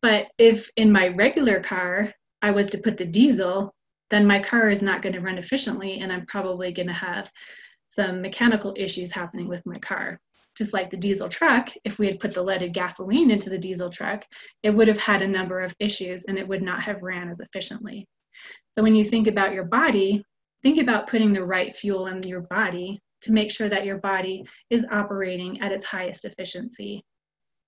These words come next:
And the things that we talk about are macronutrients, micronutrients,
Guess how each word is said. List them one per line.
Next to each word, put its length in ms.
And 140
the 120
things 240
that 180
we 80
talk 260
about 380
are 80
macronutrients, 1300
micronutrients, 1080